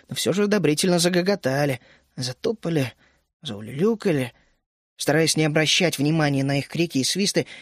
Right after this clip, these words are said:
я кинул Грону в лицо. «Заткнись, гад, или сам окажешься на погосте!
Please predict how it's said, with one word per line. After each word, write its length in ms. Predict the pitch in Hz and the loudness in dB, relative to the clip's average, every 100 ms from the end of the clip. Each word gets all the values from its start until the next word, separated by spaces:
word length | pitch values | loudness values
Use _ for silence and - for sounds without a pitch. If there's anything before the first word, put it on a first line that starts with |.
| - | -6
я 160 | 147 165 | 0 0
кинул 380 | - 208 180 170 | 2 2 4 4
Грону 320 | 175 175 160 | 4 4 4
в 60 | |
лицо. 360 | 156 151 - 113 - _ _ - | 2 2 -2 -4 -16 _ _ -2
«Заткнись, 560 | 170 233 - 285 247 | 2 2 4 4 4
гад, 300 | 190 233 147 _ | 6 4 4 _
или 180 | - 214 | 2 4
сам 300 | 220 330 277 | 6 4 4
окажешься 460 | 233 262 202 185 208 | 4 4 4 4 4
на 80 | 196 | 4
погосте! 580 | 214 220 202 - 123 | 4 4 4 2 -6